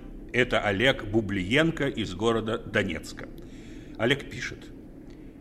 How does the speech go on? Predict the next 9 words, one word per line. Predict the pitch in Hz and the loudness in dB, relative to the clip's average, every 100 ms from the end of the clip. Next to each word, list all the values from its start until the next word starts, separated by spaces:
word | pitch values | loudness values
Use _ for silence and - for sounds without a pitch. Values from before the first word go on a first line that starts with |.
| - - - - - - - | -16 -16 -16 -16 -14 -12 10
Термин | 160 180 165 160 | 12 12 12 10
«петушья | 147 147 170 - 143 | 8 8 8 8 4
яма» | 131 220 190 101 | 8 8 8 4
существовал | 92 131 - - 123 170 202 185 | 2 2 2 4 6 8 8 6
в | - | 0
старом | - 156 175 156 | 6 8 8 6
английском | 131 117 120 160 - 147 135 | 4 4 2 2 0 -2 4
парусном | 117 131 123 - 120 | 8 8 6 0 -4
флоте. | - 101 90 - | 0 0 0 -4